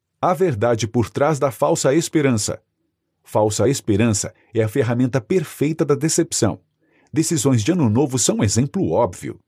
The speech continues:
Decidimos manter a calma, iniciar um negócio, poupar dinheiro, escrever um livro, perder peso, superar um vício ou aprender um comportamento mais saudável. Cerca de quarenta e cinco por cento de nós cumprimos. Por que falhamos em mantê-las?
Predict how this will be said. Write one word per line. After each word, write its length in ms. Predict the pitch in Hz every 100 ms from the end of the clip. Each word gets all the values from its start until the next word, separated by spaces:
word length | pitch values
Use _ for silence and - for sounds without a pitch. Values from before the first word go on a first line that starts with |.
| _ _ _
Decidimos 520 | 123 113 120 139 131
manter 340 | 127 107 123 123
a 60 |
calma, 500 | - - 123 120 - - -
iniciar 460 | 143 165 - 156
um 60 | 165
negócio, 540 | 175 131 151 127 -
poupar 420 | - 98 - 120 117
dinheiro, 520 | 101 107 131 - - - 123
escrever 520 | 131 - 147 110 196
um 100 | 127
livro, 400 | 226 254 - 71
perder 420 | 120 113 104 110
peso, 440 | - 160 131 71 - - _
superar 460 | - 175 156 139 147
um 100 | 196
vício 480 | 107 180 - 247 - _
ou 140 | 147 175
aprender 340 | 180 147 170
um 100 | 165
comportamento 680 | 170 147 170 143 127 170 120
mais 240 | 127 160
saudável. 600 | - 160 110 101 92 - _ _ _ - _
Cerca 360 | - 151 147 156
de 100 | 160
quarenta 400 | 85 80 180 208
e 60 |
cinco 260 | - 165 160
por 140 | 135
cento 200 | 123 110
de 140 | 123 147
nós 320 | 135 190 -
cumprimos. 640 | 277 330 226 220 - - - _ _ _
Por 140 | 202 202
que 120 | 233
falhamos 580 | - 113 131 156 139 175
em 60 |
mantê-las? 720 | 175 208 - 220 185 - -